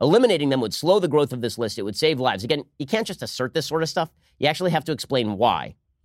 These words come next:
And then they just list off a bunch of names, and the names themselves are supposed to be proof that the policy is, is somehow workable, which, of course, is very silly. Okay, but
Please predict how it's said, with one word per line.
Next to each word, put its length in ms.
And 120
then 80
they 80
just 200
list 240
off 120
a 40
bunch 220
of 60
names, 360
and 140
the 40
names 260
themselves 440
are 80
supposed 360
to 80
be 80
proof 440
that 100
the 80
policy 640
is, 460
is 320
somehow 440
workable, 520
which, 160
of 80
course, 300
is 160
very 180
silly. 340
Okay, 200
but 260